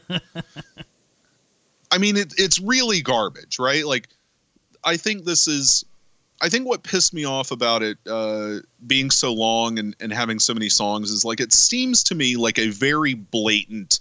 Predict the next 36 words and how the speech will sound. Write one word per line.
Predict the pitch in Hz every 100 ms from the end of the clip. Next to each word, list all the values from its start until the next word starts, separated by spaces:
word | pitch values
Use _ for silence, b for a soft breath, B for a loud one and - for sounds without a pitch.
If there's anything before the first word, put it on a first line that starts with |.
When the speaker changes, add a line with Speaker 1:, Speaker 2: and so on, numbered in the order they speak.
| b b b b b
Speaker 2:
holiday | - 117 107 101
cash | 95 98 80 -
grab. | - 60 - _ 175
Speaker 1:
Oh, | 170 123 -
absolutely. | 170 135 - 123 135 190 - 64 - _ _ -
Speaker 2:
Right? | 156 170
Like, | 151 131 - _ _
here's | - - 233 254
a | -
holiday | - 196 226 247 151 117
version | 95 104 92 85 90
of | 92 85
Frozen, | - 101 87 80 82 107 -
because | - 160 175
everybody | 196 214 190 160
for | 151 165
some | - 151
reason | 143 120 113
thinks | 139 113
that's | 117 107
a | 101
goddamn | 95 120 123 120 123 113
Christmas | - 113 - 107 -
movie | 101 101
just | 104 -
'cause | 104
it's |
got | 95 110
a |
bunch | 104 104
of | - -
fucking | - 107
snow | 95 - 110 110 87
in | 73
it. | 95 -
Speaker 1:
Nope. | 92 143